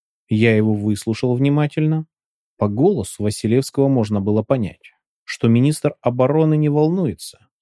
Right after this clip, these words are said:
говорит вполне спокойно, по-деловому. "Товарищ Василевский, прискорбно, что ваши подчиненные вступили на преступный путь и, в свою очередь, обманом подбили на бунт курсантов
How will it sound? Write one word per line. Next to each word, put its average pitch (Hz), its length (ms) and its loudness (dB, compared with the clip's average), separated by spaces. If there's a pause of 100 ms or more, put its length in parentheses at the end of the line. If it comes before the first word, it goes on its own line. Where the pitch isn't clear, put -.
(320)
говорит 170 380 4
вполне 107 340 2
спокойно, - 640 -2 (200)
по-деловому. 113 640 0 (720)
"Товарищ 135 360 2
Василевский, 143 640 -4 (440)
прискорбно, 143 800 0 (220)
что - 300 -2
ваши 104 280 -2
подчиненные 120 840 0
вступили 160 500 -2
на 160 140 0
преступный 123 560 -2
путь - 400 -2 (440)
и, 110 80 0
в - 60 -6
свою 123 420 0 (100)
очередь, 131 480 -2
обманом 110 680 0
подбили 113 440 -2
на 135 140 0
бунт 131 240 -2
курсантов 175 800 -4